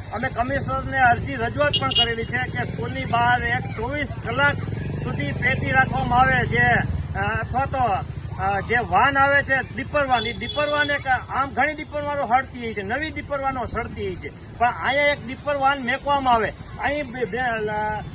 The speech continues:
બોડિયા મારેલા, મારેલા છે, કચરો નાખશે, એમના નળ કનેક્શન તોડવામાં આવશે. એટલે એમ કેમ કરીને આ સરકાર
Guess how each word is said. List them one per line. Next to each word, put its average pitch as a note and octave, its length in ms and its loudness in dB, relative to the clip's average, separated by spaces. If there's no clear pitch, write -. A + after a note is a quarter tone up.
બોડિયા D4 340 2
મારેલા, D4 460 6
મારેલા C4 420 2
છે, C4+ 140 0
કચરો C4+ 360 -4
નાખશે, C#4 340 0
એમના C4+ 560 0
નળ B3+ 280 2
કનેક્શન C4+ 380 -4
તોડવામાં C4 520 2
આવશે. A3 160 0
એટલે A3 160 -4
એમ B3+ 400 0
કેમ D4 240 -2
કરીને C4+ 380 -2
આ A#3 340 4
સરકાર B3 720 2